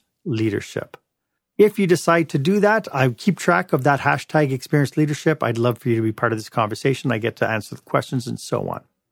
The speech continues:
If you'd like something a little bit deeper, I do offer a thirty-minute complimentary coaching session. So go ahead and book a time that works for you on my online calendar at meet with dot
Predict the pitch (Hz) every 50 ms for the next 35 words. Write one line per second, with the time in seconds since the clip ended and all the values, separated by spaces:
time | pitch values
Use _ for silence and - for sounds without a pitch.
0 | _ _ _ - 226 220 - 277 233 220 240 240 190 - - 220 214 175 - 214
1 | 196 196 190 190 202 196 190 170 190 151 - - 175 190 196 190 - - 107 87
2 | 90 101 107 - - - - - 170 170 196 - - 147 139 143 - - 151 143
3 | - 147 127 110 - - 151 160 175 160 143 131 127 131 127 - - 143 139 -
4 | - 147 143 135 127 - 139 - - 147 139 - - 151 135 - - - 139 -
5 | - 165 185 214 - _ _ _ _ - - - 131 117 117 147 151 160 139 127
6 | 139 131 127 120 110 107 135 147 - 180 170 - - - 123 120 117 113 - -
7 | 113 120 120 - - - 127 113 113 113 113 107 104 101 101 - 127 143 160 160
8 | 156 139 127 117 110 - - 110 95 98 95 92 98 101 101 - _ _ _ _
9 | _ - 127 113 110 - - - _ _ _ _ _ - 139 151 185 185 - 135
10 | 123 117 117 - - _ _ _ _ _ _ _ _ _ - 127 101 98 95 -
11 | -